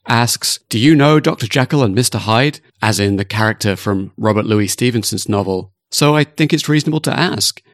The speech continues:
is somebody with B P D destined to a lifetime of dysfunctional, scorched earth relationships? Let's get back to Kelly to understand more about how B P D can be managed. So you've brought up the topic of, of treatment and management.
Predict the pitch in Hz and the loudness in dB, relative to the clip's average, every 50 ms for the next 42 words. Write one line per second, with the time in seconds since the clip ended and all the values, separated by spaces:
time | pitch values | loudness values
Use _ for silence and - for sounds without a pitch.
0 | _ _ - 120 110 - - 123 113 117 123 123 143 139 131 131 127 - 127 123 | _ _ -2 -2 0 2 2 2 2 2 2 0 0 0 0 -2 -2 0 -2 -2
1 | 113 - 127 120 - - 120 147 165 - - 117 110 - - 151 151 156 - - | -2 0 -2 -2 0 0 0 0 -2 -2 -2 -2 -2 -2 -2 -2 -4 -2 -4 -4
2 | 101 98 98 95 104 110 110 113 - - 127 123 123 120 113 101 95 - - _ | -4 -4 -4 -2 0 0 0 -2 -2 -4 -2 0 0 0 0 -2 -4 -8 -14 _
3 | _ _ _ - 135 110 - - - 120 120 113 - - - 127 120 117 113 104 | _ _ _ -4 -2 -2 -2 0 0 0 2 2 0 2 2 4 4 4 2 2
4 | - - - - 120 123 117 - - 123 113 113 113 - - 107 110 113 113 - | 0 -4 -4 -2 -4 -4 -2 0 0 2 2 2 0 -2 -2 -2 0 0 0 -2
5 | 131 120 - - 165 165 - - - - - _ _ _ _ _ - 180 - - | -2 -4 -2 -2 -4 -4 -4 -6 -8 -10 -10 _ _ _ _ _ -2 -2 -2 0
6 | - 175 - 175 165 - - 147 - 156 127 104 87 - - _ - - 123 127 | -2 0 0 -2 -2 -2 -6 0 2 2 2 2 -2 -6 -10 _ -8 -2 0 0
7 | 123 131 120 - - 127 123 117 113 135 147 135 113 104 98 - 107 104 101 104 | 0 0 -2 -2 0 0 0 2 2 2 2 2 0 -2 -2 0 0 0 0 0
8 | - 104 104 104 101 101 101 98 98 - _ 127 123 - - 117 - 123 120 113 | -2 -2 0 0 2 0 0 -2 -4 -6 _ -4 -4 -2 -4 -4 -2 -2 -2 0
9 | - 127 123 120 113 127 120 131 127 117 101 101 - - - - _ _ _ _ | 0 0 0 0 0 0 0 0 0 -2 -4 -6 -8 -10 -12 -12 _ _ _ _
10 | _ _ _ _ _ - 131 117 104 - - 123 113 110 110 110 - - - - | _ _ _ _ _ -14 -12 -12 -12 -8 -6 -6 -4 -4 -4 -6 -8 -8 -10 -10
11 | 113 107 - 110 101 - - 104 98 98 92 - - 117 101 - - - 90 - | -10 -8 -8 -8 -8 -6 -6 -6 -6 -6 -8 -10 -14 -16 -18 -14 -14 -16 -16 -14
12 | _ - - - 127 - - 131 120 123 123 120 - 120 104 98 101 98 101 107 | _ -10 -6 -4 -4 -4 -2 -2 -2 -2 -2 -4 -6 -8 -6 -6 -4 -4 -4 -6
13 | 107 - - 110 101 98 95 92 90 | -6 -8 -8 -8 -8 -6 -6 -8 -8